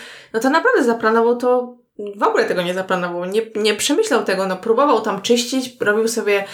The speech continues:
listę rzeczy do uprzątnięcia, ale tak naprawdę nic poza tym,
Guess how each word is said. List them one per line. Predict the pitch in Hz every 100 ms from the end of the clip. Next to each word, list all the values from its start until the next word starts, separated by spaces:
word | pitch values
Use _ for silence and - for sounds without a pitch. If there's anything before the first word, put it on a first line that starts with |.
| - -
listę | 220 285 - 202
rzeczy | 233 233 240
do | 220
uprzątnięcia, | 202 - 208 226 196 202 294 330 - - -
ale | 233
tak | 247 294
naprawdę | 285 285 285
nic | 269 294 294
poza | 269 254 220
tym, | 214 302